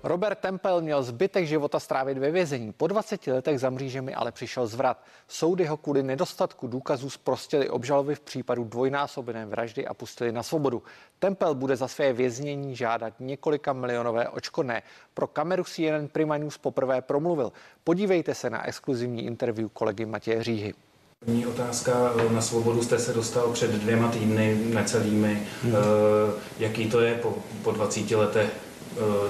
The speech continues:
Speaker 2: dostat se na svobodu, žít v tom, začít žít v tom světě? Byl jste na to připravený?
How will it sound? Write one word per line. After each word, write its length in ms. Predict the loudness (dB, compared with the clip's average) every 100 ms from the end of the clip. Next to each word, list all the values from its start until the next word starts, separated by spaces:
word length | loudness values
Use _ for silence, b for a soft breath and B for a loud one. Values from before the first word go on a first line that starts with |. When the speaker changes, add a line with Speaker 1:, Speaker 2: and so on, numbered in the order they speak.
| 0
Speaker 2:
dostat 340 | -2 0 -2 0
se 100 | -2
na 100 | -2
svobodu, 680 | 0 2 2 2 0 -2 -6
žít 220 | -6 -6
v 80 | 0
tom, 300 | 0 2 0 -2 -6 -2
začít 320 | 0 0 0
žít 220 | -2 -4
v 80 | 0
tom 160 | 2
světě? 440 | 2 2 2 2 2 B B -4
Byl 100 | -2
jste 140 | 0
na 120 | 0
to 80 | -2
připravený? 520 | -4 -2 2 2 0